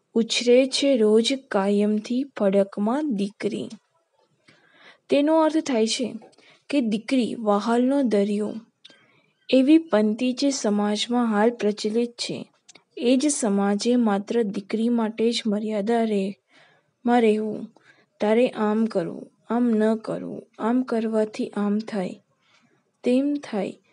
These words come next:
ને નાનપણથી સારા ઘર અને વરની પ્રાપ્તિ માટે ઉપવાસ કરવા, વ્રત કરવા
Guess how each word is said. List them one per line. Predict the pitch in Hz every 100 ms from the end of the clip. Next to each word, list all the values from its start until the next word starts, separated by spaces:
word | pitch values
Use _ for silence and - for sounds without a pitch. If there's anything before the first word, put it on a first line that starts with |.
| _ _ 247
ને | 262
નાનપણથી | 226 208 214 226 247 254 269
સારા | 262 - 202 220 226
ઘર | 226 220 220 -
અને | 220 220
વરની | 202 202 196 214 226
પ્રાપ્તિ | 226 196 196 _ 233
માટે | 233 202 202 160
ઉપવાસ | 220 - - 226 226
કરવા, | - 190 208 180 - _ _ _ _ _ _
વ્રત | 226 226 233
કરવા | - - 208 -